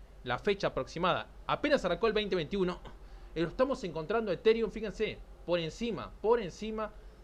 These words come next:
dándonos resultados por encima de los dos mil quinientos veinte dólares, lo cual superó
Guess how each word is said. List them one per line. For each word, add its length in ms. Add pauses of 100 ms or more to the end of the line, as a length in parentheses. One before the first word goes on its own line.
(160)
dándonos 440
resultados 560
por 200
encima 460
de 140
los 200
dos 180
mil 440
quinientos 440
veinte 260
dólares, 280
lo 140
cual 280 (140)
superó 560